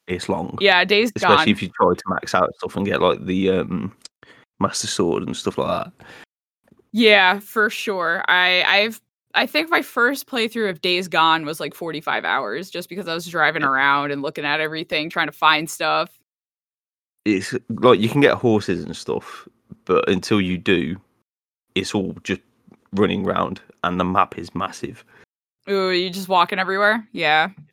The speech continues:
Speaker 1: Yeah, it, it's, it's a really pretty game as well.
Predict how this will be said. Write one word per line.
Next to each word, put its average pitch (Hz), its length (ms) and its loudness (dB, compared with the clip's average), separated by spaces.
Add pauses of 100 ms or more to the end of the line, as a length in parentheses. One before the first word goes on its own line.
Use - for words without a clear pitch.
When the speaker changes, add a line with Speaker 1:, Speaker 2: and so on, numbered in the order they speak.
(160)
Speaker 1:
Yeah, 95 160 4 (200)
it, 92 180 6
it's, 95 220 0
it's 95 260 2
a 113 60 0
really 104 220 4
pretty - 280 0
game 78 240 -6
as - 100 -12
well. - 240 -12